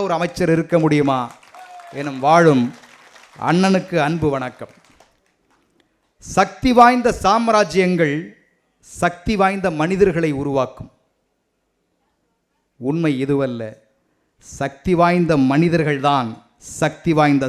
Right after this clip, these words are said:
சாம்ராஜ்யங்களை உருவாக்குகிறார்கள். அதுதான் சரித்திரம், அதற்கு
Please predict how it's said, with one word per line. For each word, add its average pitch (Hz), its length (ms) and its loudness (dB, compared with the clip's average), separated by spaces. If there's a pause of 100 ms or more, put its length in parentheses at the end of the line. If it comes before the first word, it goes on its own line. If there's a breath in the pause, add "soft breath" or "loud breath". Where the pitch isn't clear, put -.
(140)
சாம்ராஜ்யங்களை 160 1080 2
உருவாக்குகிறார்கள். 139 920 0 (500 soft breath)
அதுதான் 165 480 2
சரித்திரம், 147 640 0 (140)
அதற்கு 131 420 -4